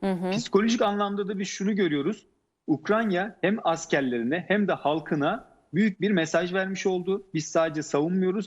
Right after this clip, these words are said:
Speaker 2: aynı zamanda savaşın iki senesi geçtikten sonra dahi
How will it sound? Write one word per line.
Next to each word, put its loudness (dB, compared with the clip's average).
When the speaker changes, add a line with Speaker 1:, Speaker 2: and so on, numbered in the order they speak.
Speaker 2:
aynı 2
zamanda -2
savaşın 0
iki -6
senesi 0
geçtikten 2
sonra 0
dahi 0